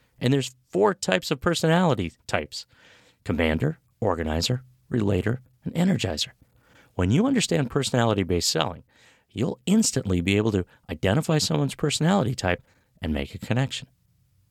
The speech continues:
Number six, the agreement close. I talk about that in episode two, Understanding Green Light Moments. And what that's all about, I briefly explained, is identifying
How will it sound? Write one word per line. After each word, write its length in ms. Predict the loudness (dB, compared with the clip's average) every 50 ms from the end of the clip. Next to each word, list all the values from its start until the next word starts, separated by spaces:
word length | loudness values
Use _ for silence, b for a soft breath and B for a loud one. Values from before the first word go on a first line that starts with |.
| _ _ _ _ _ _ _ _ _ _ -4
Number 200 | -2 0 0 0
six, 300 | 2 2 2 0 2 2
the 80 | 0 0
agreement 460 | 2 2 2 4 4 4 2 2 0
close. 360 | -2 -2 -2 -2 -2 -6 -8 -10 b b b b b b b b b b b b -6
I 20 |
talk 240 | -2 0 0 2 2
about 240 | 2 2 2 2 2
that 160 | 2 2 2
in 160 | 2 0 0 0
episode 460 | 0 0 0 0 0 2 0 0 0 -2 -6
two, 300 | -4 -2 -2 -2 -4 -6 -12 _ _ _ _ 0
Understanding 560 | 0 2 2 0 -2 -2 -2 -2 0 0 0
Green 240 | 0 0 0 2 2
Light 240 | 2 0 -2 -4 -6 _ _ _
Moments. 460 | -2 0 0 0 0 -4 -6 -10 -12 -12 _ B B B B B B B B B B B B B
And 100 | 0 0
what 160 | 0 0 0
that's 220 | 0 0 0 2
all 160 | 0 2 2
about, 320 | 2 2 2 0 0 0 -4 _ _ -18
I 20 |
briefly 480 | -18 -12 -8 -6 -4 -4 -4 -2 -2 -2
explained, 540 | -2 -2 -4 -2 0 0 2 2 2 0 -2 B B B B B B B
is 120 | -4 -4
identifying 800 | -2 -4 -4 -4 -2 0 2 2 2 0 0 2 2 2 2 2